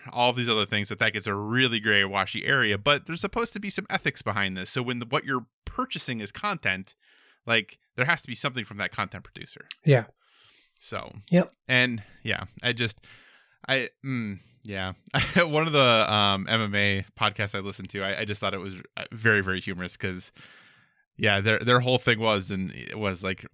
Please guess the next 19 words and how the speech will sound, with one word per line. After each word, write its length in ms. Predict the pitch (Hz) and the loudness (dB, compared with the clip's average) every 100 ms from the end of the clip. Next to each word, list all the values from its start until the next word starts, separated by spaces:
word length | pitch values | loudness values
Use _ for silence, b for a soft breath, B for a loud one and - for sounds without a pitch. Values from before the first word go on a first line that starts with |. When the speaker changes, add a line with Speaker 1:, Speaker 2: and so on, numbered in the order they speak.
| - | -2
Speaker 1:
like, 180 | 113 120 | 0 2
literally 300 | 147 175 156 | 2 4 4
all 160 | 135 | 4
she 120 | 143 | 4
had 140 | 139 120 | 2 2
to 80 | 113 | 2
do 160 | 117 | 0
was 160 | 101 98 | 0 2
not 160 | 101 | 0
do 100 | 107 90 | 0 -4
anything. 440 | 95 95 80 101 - _ - | -4 -4 -8 -10 -18 _ 2
Speaker 2:
Yeah. 80 | 165 | 6
Speaker 1:
And 100 | 135 | 6
that 80 | 117 | 4
was 140 | 110 | -2
too 160 | - 120 | -6 0
much 220 | 113 - | 0 2
to 80 | 95 | 0
ask. 420 | 92 71 - | -2 -2 -10